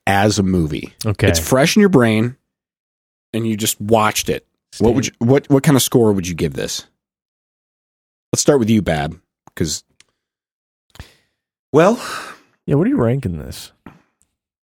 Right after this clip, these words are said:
Speaker 3: dude, as a movie, I think it's great. I, I, I'm up there with that audience score, eighty somewhere.
Speaker 1: Like
Speaker 3: Um,
Speaker 1: eight, eight out of ten or something.
Speaker 3: Yeah, I thi-, I think I'm gonna have, like, I, I need to go back and, like, rewatch it so I can pick up. Like, this is one of those Dumb and Dumber Two films where I'm gonna have to see it multiple times to figure out what I missed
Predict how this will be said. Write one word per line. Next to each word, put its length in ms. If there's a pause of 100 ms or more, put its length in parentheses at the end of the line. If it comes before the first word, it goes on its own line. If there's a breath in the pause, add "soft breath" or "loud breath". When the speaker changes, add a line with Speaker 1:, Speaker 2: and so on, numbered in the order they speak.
(400)
Speaker 3:
dude, 180
as 100
a 40
movie, 360
I 80
think 180
it's 120
great. 320 (100)
I, 220
I, 220
I'm 200
up 140
there 120
with 140
that 160
audience 400
score, 380 (320)
eighty 260
somewhere. 540 (920)
Speaker 1:
Like 140
Speaker 3:
Um, 100
Speaker 1:
eight, 320
eight 160
out 100
of 60
ten 260
or 60
something. 360 (240 loud breath)
Speaker 3:
Yeah, 300
I 100
thi-, 200
I 80
think 180
I'm 80
gonna 140
have, 280
like, 220
I, 160
I 80
need 200
to 80
go 140
back 280
and, 80
like, 160
rewatch 480
it 40
so 140
I 60
can 160
pick 260
up. 140
Like, 100
this 200
is 100
one 160
of 60
those 200
Dumb 220
and 100
Dumber 240
Two 300
films 400
where 80
I'm 60
gonna 120
have 140
to 60
see 200
it 80
multiple 420
times 420
to 60
figure 240
out 140
what 160
I 80
missed 500